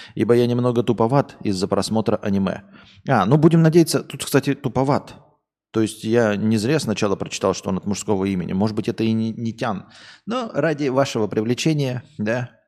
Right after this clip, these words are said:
э, ради, как это называется? Как он? Не хайпа, как ради байта.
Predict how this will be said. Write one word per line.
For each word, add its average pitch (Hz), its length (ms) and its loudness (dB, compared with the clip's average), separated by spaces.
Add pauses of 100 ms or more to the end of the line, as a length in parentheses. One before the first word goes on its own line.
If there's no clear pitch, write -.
э, 98 520 -2
ради, 104 500 -2 (560)
как - 180 -8
это 92 140 -12
называется? 90 640 -12 (3750)
Как - 160 -2
он? 107 120 -2 (4000)
Не 113 140 -2
хайпа, 131 400 -2
как 113 160 -6
ради 120 280 -2
байта. 123 500 0